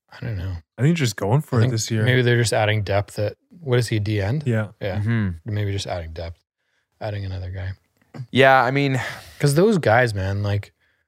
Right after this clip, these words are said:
Speaker 1: they can't play seventy snaps a game,
Speaker 2: No, I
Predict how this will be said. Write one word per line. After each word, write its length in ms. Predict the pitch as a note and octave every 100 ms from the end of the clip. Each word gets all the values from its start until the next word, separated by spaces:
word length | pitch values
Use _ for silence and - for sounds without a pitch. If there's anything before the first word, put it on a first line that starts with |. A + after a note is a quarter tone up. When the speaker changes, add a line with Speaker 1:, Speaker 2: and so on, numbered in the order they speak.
| _ _ _ _ _ _ _ -
Speaker 1:
they 120 | C3 D3+
can't 340 | G#3 B3 A#2
play 440 | - C3+ C3+ F#2 -
seventy 480 | - - A2+ A2+ G2+
snaps 420 | - G#2 G#2 -
a 40 | F2+
game, 260 | F#2 E2
Speaker 2:
No, 80 | A#2
I 200 | G2+ G2+